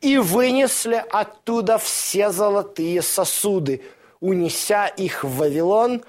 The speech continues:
и увели израильский народ, точнее, иудейский народ,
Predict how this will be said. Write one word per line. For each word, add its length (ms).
и 340
увели 720
израильский 800
народ, 500
точнее, 640
иудейский 880
народ, 560